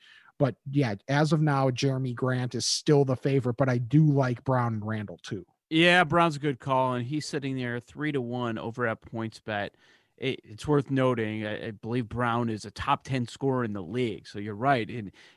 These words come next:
Speaker 2: visible team, it's not the Pistons, it's the Celtics, and they're,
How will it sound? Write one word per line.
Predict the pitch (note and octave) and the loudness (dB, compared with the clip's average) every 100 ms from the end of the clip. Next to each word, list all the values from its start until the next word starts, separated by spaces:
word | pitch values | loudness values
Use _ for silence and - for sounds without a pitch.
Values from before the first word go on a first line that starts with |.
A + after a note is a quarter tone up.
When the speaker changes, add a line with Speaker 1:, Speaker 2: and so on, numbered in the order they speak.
| - | -4
Speaker 2:
visible | C3+ C#3 D3 C3+ | -2 0 0 0
team, | - F3+ C3+ | 2 2 0
it's | G#2+ C#3 | -2 -4
not | C3 | -4
the | C3 | -2
Pistons, | F3 E3+ - A#2+ G#2 | 0 0 -2 -8 -8
it's | A2 - | -12 -12
the | |
Celtics, | C3 E3 E3 - B2+ A#2 - A#2 | -2 2 2 2 -4 -4 -8 -8
and | A2 G#2 | -8 -8
they're, | G2 F#2+ D#2 | -8 -6 -8